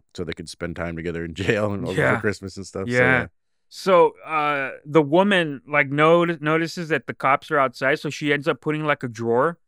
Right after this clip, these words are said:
Speaker 2: in front of the door. So
Speaker 1: Yeah.
Speaker 2: Sarah's now fucking trapped.
Speaker 1: Yep.
Speaker 2: Right? Doorbell rings. They start questioning the woman,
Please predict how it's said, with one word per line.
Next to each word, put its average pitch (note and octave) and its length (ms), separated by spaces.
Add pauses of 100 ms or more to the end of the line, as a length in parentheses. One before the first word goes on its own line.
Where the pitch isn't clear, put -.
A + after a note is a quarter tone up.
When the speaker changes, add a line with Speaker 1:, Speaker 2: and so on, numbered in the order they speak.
(300)
Speaker 2:
in C#3 100
front D3 260
of D3 80
the C3 80
door. B2+ 320
So D#3 140
Speaker 1:
Yeah. G#2+ 140
Speaker 2:
Sarah's C#3 380
now C#3 160
fucking C#3 440
trapped. B2+ 500 (160)
Speaker 1:
Yep. F#2+ 180 (140)
Speaker 2:
Right? B2+ 280 (380)
Doorbell F3+ 340
rings. C#3+ 580 (140)
They C#3 80
start E3 260
questioning D#3 640
the A2+ 80
woman, A2+ 460